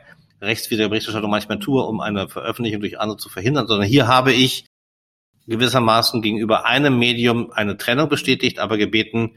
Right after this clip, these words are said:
die Privatsphäre zu respektieren. Und der B G H sagt, und es gibt ja die sogenannte Selbstbegebung, das muss man vielleicht auch nochmal klären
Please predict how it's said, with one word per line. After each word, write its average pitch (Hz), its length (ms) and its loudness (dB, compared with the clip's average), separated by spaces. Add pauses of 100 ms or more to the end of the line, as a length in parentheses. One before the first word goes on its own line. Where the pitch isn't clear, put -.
(100)
die 101 160 2
Privatsphäre 101 640 0
zu 107 100 -6
respektieren. 98 640 -2
Und 85 100 -6
der 92 60 -4
B 95 140 -4
G 98 100 -2
H 113 240 2
sagt, 113 580 0 (600)
und 117 100 -4
es 107 100 -2
gibt 147 140 -2
ja 127 80 4
die 123 60 6
sogenannte 113 400 2
Selbstbegebung, 143 720 0
das 120 120 -4
muss 120 100 -2
man 110 120 0
vielleicht 98 80 -4
auch 110 60 -4
nochmal 123 180 0
klären 123 380 0